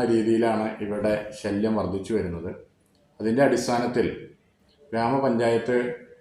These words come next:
മുൻകൈ എടുത്തുകൊണ്ട് കഴിഞ്ഞ ദിവസം തൃത്താലക്കൊപ്പം മദ്രസയിൽ വെച്ച്, ഏ, അവിടുത്തെ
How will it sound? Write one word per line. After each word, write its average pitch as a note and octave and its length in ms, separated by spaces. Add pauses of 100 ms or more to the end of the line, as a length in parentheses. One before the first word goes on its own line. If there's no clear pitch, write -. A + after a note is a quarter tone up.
(380)
മുൻകൈ A#2+ 340
എടുത്തുകൊണ്ട് A#2+ 500
കഴിഞ്ഞ G#2+ 220 (100)
ദിവസം G#2 300 (540)
തൃത്താലക്കൊപ്പം A#2 760 (200)
മദ്രസയിൽ A2+ 540
വെച്ച്, A2 260 (760)
ഏ, A2 100 (440)
അവിടുത്തെ A2+ 320